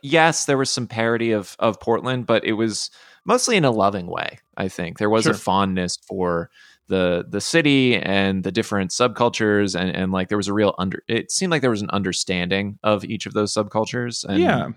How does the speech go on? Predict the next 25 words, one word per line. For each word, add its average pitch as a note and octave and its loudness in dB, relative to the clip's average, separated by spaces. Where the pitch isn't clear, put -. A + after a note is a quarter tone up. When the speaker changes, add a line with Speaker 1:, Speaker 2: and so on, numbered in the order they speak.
Speaker 1:
and G2+ -2
what's G2 0
up, C3 0
and, G2+ -2
you F3+ 2
know, A2+ 2
poking E3+ 2
some C3+ -2
fun, A2+ 2
sure, G2+ 2
and G2 -2
using G#2 0
it G2 0
as F#2 -2
fodder F#2 0
for F#2 -10
sketches, F#2 -8
but, G2 0
you C3+ -2
know, F#2+ -4
knowing A#2 4
Portland, G#2+ 0
uh, E2+ 2
as G2+ -2
w-, F#2+ -8